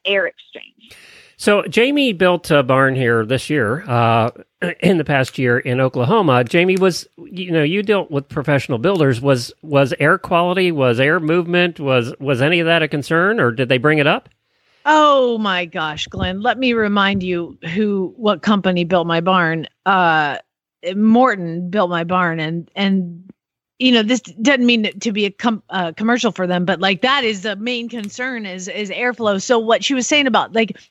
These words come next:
Speaker 3: when you go up to the, the top of the roof, uh, the top of the wall where it meets the roof, it's all, like, a mesh, uh, metal mesh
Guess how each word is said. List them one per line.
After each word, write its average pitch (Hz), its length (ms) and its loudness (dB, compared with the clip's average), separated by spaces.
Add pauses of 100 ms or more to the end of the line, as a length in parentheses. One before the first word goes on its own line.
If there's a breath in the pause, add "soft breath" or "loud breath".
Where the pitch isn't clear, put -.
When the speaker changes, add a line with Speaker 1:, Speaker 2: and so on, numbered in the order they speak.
(140)
Speaker 3:
when 247 180 4
you 247 100 4
go 247 140 2
up 247 140 2
to 254 100 -4
the, 202 180 -2 (460 loud breath)
the 226 100 2
top 240 340 0
of 262 100 0
the 220 120 0
roof, 240 480 -4 (400 loud breath)
uh, 233 100 2
the 202 140 -2
top 269 220 0
of 269 60 -8
the 247 80 0
wall 233 380 2
where 226 160 0
it 185 80 -4
meets 220 300 -6
the 202 120 -6
roof, 226 380 -4 (240)
it's - 180 0 (120)
all, 285 400 4
like, 247 300 -2
a 220 100 0
mesh, 196 760 -2 (180)
uh, 180 320 0
metal 226 680 2
mesh 220 580 0